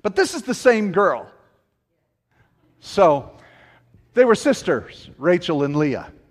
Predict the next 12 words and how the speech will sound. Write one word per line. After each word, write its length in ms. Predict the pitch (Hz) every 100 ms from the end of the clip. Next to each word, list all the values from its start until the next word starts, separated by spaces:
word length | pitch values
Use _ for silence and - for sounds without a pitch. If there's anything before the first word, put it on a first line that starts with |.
| _ _ _ _ _ _ _ _
Uh, 120 | 175 180
the 180 | 175
unfortunate 680 | 220 226 - 254 - 214 190
thing 180 | - 180
is, 160 | 190 -
it's 160 | -
<laughs> 720 | - - - 110 - - - - - - _ -
Leah 240 | 160 226
was 160 | 214 -
cross-eyed 720 | - 214 262 - 135 107 98
and 140 | 120
she, 240 | - 160